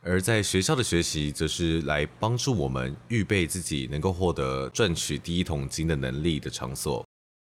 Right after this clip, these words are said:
可是根据求职网站在二零二零年七月份的一份统计之中，发现有高达将近七成的上班族认为自己学非所用，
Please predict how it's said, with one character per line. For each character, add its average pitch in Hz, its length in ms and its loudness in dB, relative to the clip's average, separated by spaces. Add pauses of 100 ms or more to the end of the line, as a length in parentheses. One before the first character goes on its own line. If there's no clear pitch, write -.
(380)
可 101 100 -2
是 104 420 2 (160)
根 127 140 0
据 143 100 2
求 95 200 2
职 87 120 2
网 78 220 4
站 85 320 2
在 78 340 2
二 127 120 4
零 95 180 4
二 101 60 2
零 87 160 2
年 73 180 0
七 87 200 0
月 87 120 6
份 85 180 0
的 73 140 2
一 71 60 0
份 82 260 2
统 67 260 -6
计 82 200 -2
之 78 120 -4
中， 85 300 2 (360)
发 120 120 0
现 117 280 0
有 67 280 -2 (100)
高 123 220 2
达 80 260 0
将 92 240 2
近 92 220 0
七 117 400 0
成 80 240 0
的 76 80 2
上 82 240 0
班 80 180 0
族 65 320 -4 (360)
认 127 160 4
为 87 100 6
自 98 160 0
己 65 340 -2
学 71 320 -2
非 82 200 2
所 64 260 -2
用， 73 260 0